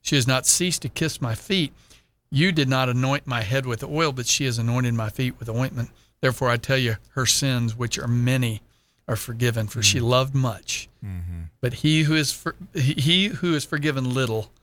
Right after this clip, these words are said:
Speaker 1: loves little." And I, I'll stop there.
Speaker 2: That's
Speaker 1: You know the
Speaker 2: great.
Speaker 1: rest of the story.
Speaker 2: Yeah.
Speaker 1: But how do we view our sin?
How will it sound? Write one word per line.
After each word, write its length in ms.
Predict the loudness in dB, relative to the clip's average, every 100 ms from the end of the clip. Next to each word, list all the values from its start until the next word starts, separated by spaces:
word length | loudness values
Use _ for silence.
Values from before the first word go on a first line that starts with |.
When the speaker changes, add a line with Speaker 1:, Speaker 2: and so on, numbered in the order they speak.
| _ _ _ _ _ _ 0
Speaker 1:
loves 420 | 2 2 2 0
little." 400 | 0 0 -4 -14 _ _ _ 0
And 120 | 2
I, 160 | 2 -2
I'll 120 | -2
stop 400 | 0 2 0 0
there. 320 | -2 -2 -2 -6
Speaker 2:
That's 180 | -6 0
Speaker 1:
You 60 | 2
know 120 | 2
the 60 | 2
Speaker 2:
great. 120 | 2
Speaker 1:
rest 180 | 0 -4
of 80 |
the 60 | -6
story. 560 | -4 -2 0 -2 -4 -8 -12
Speaker 2:
Yeah. 80 | -14 -14 -16 _ _ _ _ _ _ -16
Speaker 1:
But 340 | 0 0 0 -2
how 200 | -2 0
do 100 | 2
we 160 | 2
view 560 | 2 0 2 0 0 -2 -6 -6
our 140 | -2 0
sin? 440 | 0 0 -4